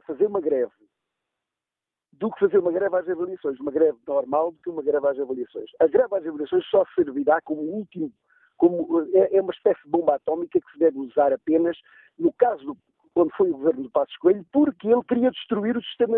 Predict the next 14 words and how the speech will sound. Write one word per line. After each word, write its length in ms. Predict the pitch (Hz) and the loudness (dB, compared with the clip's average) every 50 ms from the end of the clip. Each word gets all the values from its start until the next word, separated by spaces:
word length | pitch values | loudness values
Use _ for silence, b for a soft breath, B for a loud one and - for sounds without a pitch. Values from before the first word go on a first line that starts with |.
| 226 220 | 0 2
oficial 420 | - 208 - - _ 220 214 214 | 0 -2 -2 -2 _ -2 0 0
de 80 | - 466 | -2 -6
ensino. 340 | - - - 339 311 294 - B B B B B | -8 -10 -8 -6 -6 -6 -6 B B B B B
Agora, 320 | - - 453 466 403 - - - | 0 2 2 2 0 0 -4 -6
este 240 | - 277 - _ - | -8 -10 -10 _ -8
governo 340 | - - 180 175 151 139 131 | -2 2 2 2 2 0 -4
que 80 | - - | -12 -8
está, 240 | - - 196 190 - _ - - | 0 0 0 0 0 _ -6 2
eu 160 | 320 359 - 269 | 4 4 4 4
que 640 | - 302 285 277 269 262 240 233 - - 320 277 247 - | -2 -4 -2 -2 -4 -4 -6 -10 -10 -10 -10 -12 -12 2
posso 240 | _ 175 156 - - | _ 2 2 2 0
falar 280 | - 160 165 160 156 151 | 2 2 2 4 2 2
à 60 | 147 | 0
vontade, 460 | 131 143 156 143 - 165 156 127 117 | -2 -4 -10 -4 0 0 0 0 -4